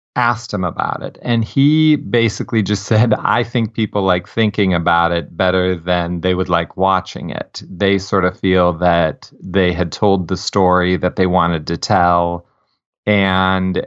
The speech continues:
any coming back to it would sort of ruin it.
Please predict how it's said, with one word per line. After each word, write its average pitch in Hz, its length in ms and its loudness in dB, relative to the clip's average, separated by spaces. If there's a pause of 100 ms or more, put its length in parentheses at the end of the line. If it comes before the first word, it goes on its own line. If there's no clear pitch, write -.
(180)
any 113 240 2
coming 95 400 -2
back 92 340 -2
to 92 220 -4
it 82 200 -6 (240)
would 92 140 -8
sort 87 260 -2
of 82 80 -4
ruin 104 340 2
it. 76 180 -4